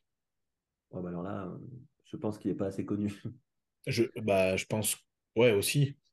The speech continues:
Speaker 2: Mais je veux dire, si un Patrick Moore arrive à en avoir une, à un moment donné, Théo, faut qu'il se batte pour faire des bons classements en Europe.
Speaker 1: Ouais, mais Patrick, il est noir.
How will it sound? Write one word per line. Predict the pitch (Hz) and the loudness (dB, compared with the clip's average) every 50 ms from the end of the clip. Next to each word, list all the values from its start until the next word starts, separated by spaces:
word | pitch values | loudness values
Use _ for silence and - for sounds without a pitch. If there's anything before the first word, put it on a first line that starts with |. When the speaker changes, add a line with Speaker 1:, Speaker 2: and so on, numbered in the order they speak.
| _ - | _ -4
Speaker 2:
Mais | 101 104 104 | -2 0 0
je | 98 101 | 2 2
veux | 113 | 2
dire, | 117 123 113 | 2 2 2
si | - 123 | 2 0
un | 110 101 | 0 2
Patrick | - 117 - - 127 - | 2 0 0 0 -2 2
Moore | 135 131 131 120 101 - - _ - - - - | 4 4 4 4 0 -4 -10 _ -20 -20 -18 -12
arrive | 104 104 107 107 101 104 | -8 -4 -4 -2 -2 -2
à | 101 | -2
en | 101 | 0
avoir | 104 101 104 98 101 120 | 0 2 4 4 6 8
une, | 131 135 135 - | 6 6 6 4
à | - | 0
un | 101 | -2
moment | 101 101 104 104 | -2 -2 -2 -2
donné, | 104 104 104 117 123 120 | 0 0 0 0 0 0
Théo, | - 104 110 123 131 127 127 - - - - _ _ _ | 0 2 4 6 6 4 2 -2 -10 -20 -20 _ _ _
faut | - - | -10 -10
qu'il | - - 101 98 | -8 -6 -6 -4
se | |
batte | 92 98 120 123 - - - - _ - | 0 0 0 0 0 -4 -12 -10 _ -6
pour | 107 95 - | -6 -4 0
faire | - 107 101 | 0 0 0
des | 98 104 98 92 | 0 0 -2 -2
bons | 92 98 117 117 110 - - _ _ _ - - | -2 0 0 0 0 -2 -8 _ _ _ -8 -4
classements | - 113 101 - - 123 117 113 107 - _ _ _ _ _ _ | -2 -2 0 0 0 0 0 0 -2 -4 _ _ _ _ _ _
en | - 104 104 | -4 -2 0
Europe. | 104 98 98 113 135 | 2 4 6 6 6
Speaker 1:
Ouais, | 123 | 8
mais | 127 120 | 6 6
Patrick, | - 123 123 - 160 147 147 | 6 4 4 6 4 4 4
il | 135 127 | 4 4
est | 123 | 4
noir. | 131 139 143 123 - - - | 6 6 6 4 2 -2 -10